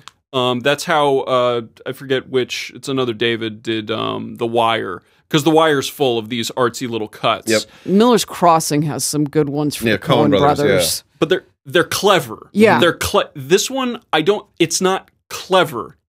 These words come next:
Speaker 1: It's just dramatic.
Speaker 2: Yes.
Speaker 1: The,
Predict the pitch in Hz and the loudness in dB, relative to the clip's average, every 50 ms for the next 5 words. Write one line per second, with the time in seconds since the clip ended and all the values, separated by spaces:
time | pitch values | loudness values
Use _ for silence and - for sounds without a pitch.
0 | _ _ - 151 143 - - - - - - - 180 165 143 - - - - _ | _ _ -4 -2 0 0 -2 -2 -2 -2 0 2 2 2 0 -2 -4 -8 -8 _
1 | 135 131 - - - 139 139 131 123 123 127 123 120 110 - - - - - 110 | -20 -10 -8 -6 -2 0 0 0 0 0 0 0 0 0 -2 -4 -12 -4 0 0
2 | 101 87 - - - - _ _ _ _ _ _ _ _ _ _ _ _ _ - | 0 0 0 -6 -16 -16 _ _ _ _ _ _ _ _ _ _ _ _ _ -6
3 | 147 156 147 - | -6 -6 -6 -6